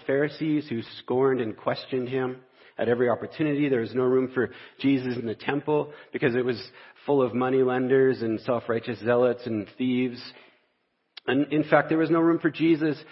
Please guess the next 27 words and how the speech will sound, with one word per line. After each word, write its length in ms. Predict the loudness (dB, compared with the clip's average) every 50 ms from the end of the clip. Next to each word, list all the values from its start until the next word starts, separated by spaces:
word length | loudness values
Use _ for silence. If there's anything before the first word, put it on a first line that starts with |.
| -20 -14 -4
in 140 | 0 2 2
his 120 | 2 2
own 200 | 2 2 2 2
creation. 640 | 0 0 0 2 2 4 4 2 0 0 -6 -8 -10 -10 -18 _ _ _ _ _ _ _ _ _ _ _ _ _ _ _ _ _ _ _ _ _ _ _ _ _ _ _ _ _ _ _ _ -2
And 120 | 2 2
even 160 | 4 4 4
today, 280 | 4 4 4 6 6 6
our 120 | 6 4
society 580 | 2 -2 -8 -4 0 2 4 4 4 4 2 2
leaves 280 | 2 2 2 2 -2 -6 -12 -20 -20 -20 -12 _
little 360 | -2 2 2 4 4 4 4
room, 520 | 4 4 4 4 4 4 0 -2 -6 -10 -14 -18 _ _ _ _ _
if 180 | -12 -10 -8 -6
any, 420 | -6 -4 -4 -4 -4 -6 -8 -10 _ _ _ _ _ _ _ _ _ _ _ -10
for 80 | -6
the 80 | -4 -2
name 260 | -2 0 0 0 -2
of 100 | -4 -4
Jesus. 460 | -6 -8 -8 -8 -8 -8 -14 -18 -18 -20 -20 -20 -20 -20 _ _ _ _ _ _ _
Less 180 | -4 -4 -2 -4
and 140 | -6 -6 -4
less, 220 | -4 -4 -6 -8 -14 -18 -20 -20 _ _ _ -20 -20 -20 -20 _ _ _
it 100 | -20 -20 -12 -8
seems, 260 | -6 -6 -6 -6 -8
even 220 | -10 -8 -6 -6
in 140 | -6 -6 -4
our 240 | -6 -6 -6 -8 -10